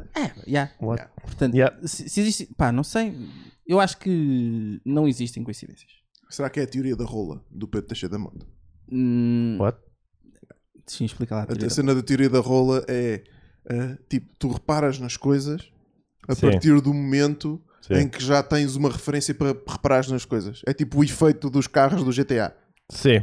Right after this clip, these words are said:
Speaker 3: Quando
Speaker 2: Sim,
Speaker 3: entras
Speaker 2: sim,
Speaker 3: num
Speaker 2: sim,
Speaker 3: carro
Speaker 2: sim.
Speaker 3: raro, a, de repente, só vês carros raros.
Speaker 2: O universo tem, um, tem recursos limitados.
Speaker 3: Exatamente.
Speaker 1: <laughs> Yeah,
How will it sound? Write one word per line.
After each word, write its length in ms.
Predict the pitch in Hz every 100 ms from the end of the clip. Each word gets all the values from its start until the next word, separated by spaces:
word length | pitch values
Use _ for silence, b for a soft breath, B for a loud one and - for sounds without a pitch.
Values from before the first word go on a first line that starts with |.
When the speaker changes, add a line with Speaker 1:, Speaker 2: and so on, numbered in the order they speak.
| -
Speaker 3:
Quando 240 | 160 160
Speaker 2:
Sim, 60 | 165
Speaker 3:
entras 160 | 110 101
Speaker 2:
sim, 80 | 113
Speaker 3:
num 100 | 107
Speaker 2:
sim, 60 |
Speaker 3:
carro 220 | 104 110 107
Speaker 2:
sim. 260 | 101 -
Speaker 3:
raro, 440 | - 151 165 185 180
a, 20 |
de 460 | 165 160 131 - -
repente, 380 | 98 165 160 156 165 139
só 160 | 123 156
vês 160 | 147 143
carros 240 | 151 135
raros. 320 | - 117 101
Speaker 2:
O 40 | 113
universo 440 | 107 107 110 101
tem, 220 | - 107
um, 240 | 104 104 101 -
tem 120 | 127
recursos 420 | 113 - 120 104
limitados. 600 | 113 123 120 151 139 120 151
Speaker 3:
Exatamente. 1160 | 131 139 151 - - - - 165 269 403 330 262
Speaker 1:
<laughs> 80 | - -
Yeah, 180 | -